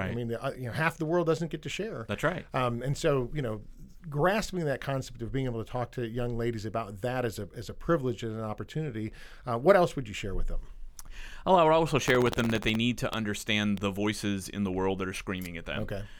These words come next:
Speaker 1: Because we have a lot of voices that are talking to them saying that, you know, women are just objects of men's sexual arousal. They, they are no good for anything but being a sexual object,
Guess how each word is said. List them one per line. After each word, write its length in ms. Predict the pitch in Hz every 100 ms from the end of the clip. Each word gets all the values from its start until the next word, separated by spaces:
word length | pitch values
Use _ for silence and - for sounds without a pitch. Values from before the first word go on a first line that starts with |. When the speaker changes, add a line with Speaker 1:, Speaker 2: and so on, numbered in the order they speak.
| - -
Speaker 1:
Because 360 | 110 117 101
we 100 | 113
have 140 | 117 110
a 60 |
lot 520 | 101 104 107 117 120 120
of 80 |
voices 400 | 104 104 101 104
that 120 | 98 98
are 60 |
talking 320 | 95 104 - 101
to 60 |
them 220 | 98 95
saying 400 | 92 104 101 98
that, 260 | 95 92 -
you 80 | 98
know, 160 | 95
women 520 | 95 107 117 117 113 110
are 240 | - 92
just 200 | 98 -
objects 460 | - 104 104 98 -
of 120 | 95
men's 640 | 98 98 98 98 95 - -
sexual 840 | - 98 - 101 95 92 92 92 98
arousal. 720 | 92 104 113 110 107 107 - - - -
They, 580 | 95 98 95 95 92 90 -
they 220 | 101 95
are 140 | 92 90
no 180 | 104 104
good 280 | 107 98
for 140 | - 95
anything 520 | 104 104 104 101 98
but 160 | 92 92
being 200 | 98 95
a 60 |
sexual 400 | - 98 - 87
object, 680 | 95 110 107 104 101 95